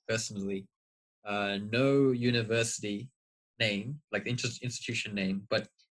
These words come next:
it tells you, uh, the stuff that you did there, like, just tells you, like, because you, in your resume, you write down what you did in there, and, like, the teamwork and all of that stuff, leadership skills, all of that stuff in the resume,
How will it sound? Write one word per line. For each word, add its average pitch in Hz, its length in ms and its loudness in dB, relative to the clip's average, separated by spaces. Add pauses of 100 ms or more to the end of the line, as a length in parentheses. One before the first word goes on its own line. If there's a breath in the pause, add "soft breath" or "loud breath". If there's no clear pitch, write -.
(140)
it 127 120 0
tells 123 360 4
you, 113 260 -2 (600 soft breath)
uh, 104 100 2
the 101 140 -2
stuff 143 360 0
that 131 160 0
you 120 60 -2
did 107 240 -4
there, 98 260 -2 (220)
like, 90 140 -8 (160)
just - 160 -16
tells 101 260 -4
you, 98 100 -4
like, 92 200 -2
because 120 240 -2
you, 107 260 -4
in 117 100 -6
your 113 140 -2
resume, 110 400 0
you 101 100 -2
write 104 260 2
down 101 200 0
what 98 160 -4
you - 80 -12
did 117 180 2
in 117 140 -2
there, 107 320 -2 (560)
and, 92 140 -2
like, 92 160 -4
the - 80 -20
teamwork 120 680 2
and - 120 -8
all 120 160 0
of 113 60 0
that 107 240 -2
stuff, 110 340 -4
leadership 113 440 -2
skills, 107 500 -6
all 101 120 -6
of 104 80 -4
that 95 120 -2
stuff 98 240 -6
in 104 80 -12
the 98 40 -4
resume, 98 560 -2